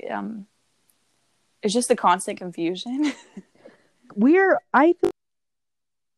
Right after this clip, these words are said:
Speaker 2: confused. I'm always confused with life. I'm always confused
Speaker 1: No one
Speaker 2: of
Speaker 1: taught
Speaker 2: what
Speaker 1: me
Speaker 2: I
Speaker 1: how
Speaker 2: should
Speaker 1: to
Speaker 2: do
Speaker 1: grow
Speaker 2: next.
Speaker 1: up or be an adult, which for all you old,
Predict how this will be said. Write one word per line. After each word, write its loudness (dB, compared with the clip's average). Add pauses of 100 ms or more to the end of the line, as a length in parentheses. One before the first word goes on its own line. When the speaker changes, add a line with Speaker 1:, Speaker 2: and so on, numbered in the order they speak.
(160)
Speaker 2:
confused. -10
I'm -2
always -6
confused -10
with -18
life. -10
I'm -10
always -10
confused 0
Speaker 1:
No 6
one 0
Speaker 2:
of -4
Speaker 1:
taught 2
Speaker 2:
what -4
Speaker 1:
me -6
Speaker 2:
I -10
Speaker 1:
how -2
Speaker 2:
should 0
Speaker 1:
to 0
Speaker 2:
do -4
Speaker 1:
grow 0
Speaker 2:
next. 0
Speaker 1:
up -6
or -10
be -16
an -16
adult, -16
which -10 (680)
for -6
all 0
you -6
old, -6